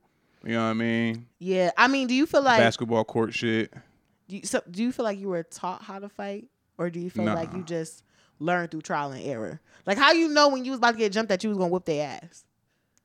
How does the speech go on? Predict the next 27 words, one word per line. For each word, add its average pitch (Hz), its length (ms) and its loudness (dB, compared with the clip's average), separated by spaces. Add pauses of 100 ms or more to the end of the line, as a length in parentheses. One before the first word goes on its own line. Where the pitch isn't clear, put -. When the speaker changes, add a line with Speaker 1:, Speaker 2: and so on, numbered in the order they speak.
(560)
Speaker 1:
Because 208 300 2
I'm 190 120 4
smart, 120 600 4
yo. 135 520 6
Speaker 2:
<laughs> - 40 -20 (380)
Okay. 208 320 0
Speaker 1:
'Cause 185 140 6
I'm 208 140 4
smart 214 580 4
and, 180 140 4
Speaker 2:
That, 175 80 8
Speaker 1:
like, 147 200 4
I'm 180 140 6
Speaker 2:
that's 190 160 -2
it. - 40 -12
Speaker 1:
quick. 160 360 6
It's 160 140 4
all 269 120 8
about 233 340 4
qu-, - 120 -8 (180)
quickness 202 520 4
and, 143 200 0
like, 120 200 0
being 147 240 0
able 139 260 2
to, 123 160 -4
like, 110 200 -2